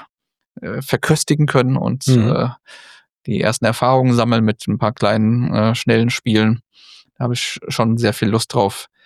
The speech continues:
Speaker 1: Und ja, danach, äh, ist wahrscheinlich dann direkt, äh, die Vorfreude auf die <laughs> Spiele zweitausendsechsundzwanzig, ne? Also
Speaker 2: <laughs> Genau, einmal alles eingesackt und dann, und was so freuen wir uns nächstes Jahr? Na, dann
Speaker 1: Genau,
Speaker 2: die
Speaker 1: dann geht's direkt los mit der Vorfreude
Speaker 2: Mhm.
Speaker 1: auf das neue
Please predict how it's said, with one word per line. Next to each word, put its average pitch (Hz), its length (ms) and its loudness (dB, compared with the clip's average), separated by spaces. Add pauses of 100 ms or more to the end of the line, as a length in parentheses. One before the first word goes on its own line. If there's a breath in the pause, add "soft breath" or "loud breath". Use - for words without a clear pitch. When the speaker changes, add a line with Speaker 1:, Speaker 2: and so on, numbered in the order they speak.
(520 soft breath)
Speaker 1:
Und 110 340 2
ja, 117 160 2
danach, 92 500 2
äh, 135 280 2
ist 135 100 -2
wahrscheinlich 135 320 2
dann 127 140 2
direkt, 123 260 0
äh, 131 440 2 (180)
die 131 80 -6
Vorfreude 127 800 0 (180)
auf 120 240 -2 (140)
die 117 80 4
<laughs> - 20 -2
Spiele 127 440 2
zweitausendsechsundzwanzig, 113 1300 0
ne? 156 120 -2 (640 loud breath)
Also 113 380 2
Speaker 2:
<laughs> - 60 -20 (500 loud breath)
Genau, 139 300 2
einmal 160 300 4
alles 156 240 4
eingesackt 185 600 2
und 139 120 -8
dann, 156 180 4
und 143 140 0
was 170 180 2
so 170 100 2
freuen 180 320 2
wir 175 80 4
uns 160 140 -2
nächstes 170 380 0
Jahr? 113 300 0
Na, 113 160 -2
dann - 120 -4
Speaker 1:
Genau, 135 320 2
Speaker 2:
die 117 60 -4
Speaker 1:
dann 117 160 0
geht's 135 140 -2
direkt 131 220 0
los 120 200 2
mit - 340 -4
der 107 160 4
Vorfreude 101 600 0
Speaker 2:
Mhm. 90 60 0
Speaker 1:
auf 101 240 -2
das - 220 -6
neue 98 380 2